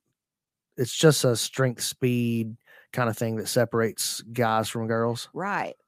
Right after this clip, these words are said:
Speaker 2: But think about taking, so that's not just in the competition, but they're training on that too.
Speaker 1: Yeah, for
Speaker 2: So they
Speaker 1: sure.
Speaker 2: have that extra strength and that extra speed, that extra endurance or whatever.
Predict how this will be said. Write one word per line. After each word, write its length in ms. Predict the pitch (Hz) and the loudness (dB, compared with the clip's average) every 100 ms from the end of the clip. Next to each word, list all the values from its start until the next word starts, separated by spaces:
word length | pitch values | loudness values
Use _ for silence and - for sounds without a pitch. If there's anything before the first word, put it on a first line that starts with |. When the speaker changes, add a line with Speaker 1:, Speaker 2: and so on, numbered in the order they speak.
| 196 | -6
Speaker 2:
But 500 | 202 233 156 123 - _ _ _ _ _ _ - | -2 0 0 -2 -6 _ _ _ _ _ _ -8
think 160 | 190 185 | -6 -4
about 520 | 165 147 139 143 - _ _ _ _ | -2 -2 -2 -2 -6 _ _ _ _
taking, 500 | - 180 170 160 127 | -8 -8 -6 -8 -10
so 160 | - 175 | -6 -4
that's 220 | 160 165 | -4 -4
not 180 | 180 135 | -4 -8
just 220 | 156 147 | -8 -10
in 40 | 143 | -10
the 80 | 139 | -8
competition, 760 | 139 131 135 170 175 - 170 - _ | -8 -10 -8 -8 -8 -12 -16 -20 _
but 100 | 147 | -6
they're 120 | 160 | -6
training 580 | 156 - 151 208 202 139 | -8 -10 -6 -4 -4 -6
on 160 | 147 139 | -6 -6
that 260 | 135 - | -8 -10
too. 280 | - 202 - - _ | -10 -8 -8 -12 _
Speaker 1:
Yeah, 240 | 123 107 - - - | -2 -2 -4 -14 -14
for 140 | 117 | -4
Speaker 2:
So 120 | 160 | 0
they 180 | 139 143 | 2 0
Speaker 1:
sure. 20 | |
Speaker 2:
have 320 | 175 160 151 | 0 0 0
that 280 | 147 143 127 - | 0 0 0 -2
extra 360 | 147 - 143 | -4 -6 -12
strength 500 | 147 - 151 147 139 - | -10 -6 -4 -4 -8 -8
and 140 | 143 | -6
that 120 | 139 | -4
extra 280 | 143 - 147 | -4 -8 -14
speed, 440 | - - 156 151 147 | -14 -6 -2 -2 -4
that 160 | - | -4
extra 400 | 147 - 147 135 | -8 -8 -8 -6
endurance 560 | 143 135 147 147 139 - | -6 -6 -6 -4 -6 -6
or 140 | 139 | -4
whatever. 680 | 139 143 151 160 139 135 143 | -2 -2 -4 -4 -4 -6 -8